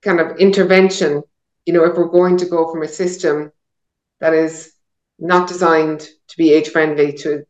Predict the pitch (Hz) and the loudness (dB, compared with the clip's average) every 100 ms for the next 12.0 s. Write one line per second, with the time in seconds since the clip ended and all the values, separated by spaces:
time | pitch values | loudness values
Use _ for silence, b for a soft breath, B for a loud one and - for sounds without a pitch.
0 | _ - 165 165 147 - - 147 143 120 | _ -16 -10 -6 -6 -4 0 2 2 2
1 | 127 120 120 135 - - - _ _ _ | 2 0 -8 -12 -14 -20 -20 _ _ _
2 | _ _ _ _ _ - 156 156 160 - | _ _ _ _ _ -4 2 2 2 4
3 | 180 190 196 185 175 190 180 170 165 165 | 6 6 6 4 2 -2 -2 -4 -4 -2
4 | 156 190 202 196 180 165 170 151 147 147 | 0 2 2 2 0 0 -4 -6 -4 -4
5 | - - _ _ _ 156 156 165 165 165 | -8 -20 _ _ _ -8 -2 0 0 0
6 | 160 165 165 175 175 175 165 170 160 156 | -2 2 6 8 6 2 -6 -6 -8 -8
7 | - 147 - 180 165 - - - 165 - | -2 -2 0 2 4 2 -6 -6 -6 2
8 | 190 185 175 165 160 160 160 160 - - | 4 6 4 4 4 2 2 0 -2 -16
9 | - 147 151 156 156 156 - 160 160 156 | -10 -8 -2 0 0 -2 2 2 2 -2
10 | 147 165 147 165 147 156 156 143 - 175 | 0 -2 -2 -10 -8 -6 -6 -8 -12 -10
11 | 165 - 151 - 147 175 170 170 151 | -8 -8 -8 -4 2 4 6 4 0